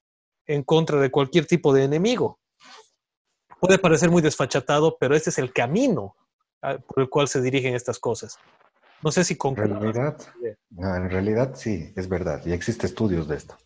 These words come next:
Speaker 2: Eh, en Inglaterra, Margaret Thatcher,
Speaker 1: Ajá.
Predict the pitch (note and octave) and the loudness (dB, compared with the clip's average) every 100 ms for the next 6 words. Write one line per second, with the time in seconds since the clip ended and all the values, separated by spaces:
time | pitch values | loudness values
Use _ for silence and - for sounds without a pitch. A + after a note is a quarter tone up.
0 | _ _ _ _ - - - - - - | _ _ _ _ -20 -20 -20 -20 -20 -20
1 | - - _ _ _ F#2+ G2 G2 F#2 F#2 | -20 -20 _ _ _ 0 2 4 4 4
2 | F2+ F2+ F2 - _ - F2 G#2+ F#2+ G2 | 2 -2 -6 -18 _ -12 -6 -2 -2 0
3 | B2+ C3 A2 A2+ A2+ G2 - F#2+ D#3 D#3+ | 2 2 4 6 6 6 4 0 -2 -4
4 | - _ _ _ _ _ - - - - | -10 _ _ _ _ _ -20 -20 -18 -12
5 | - D3 D3 D3+ | -8 -4 -2 -2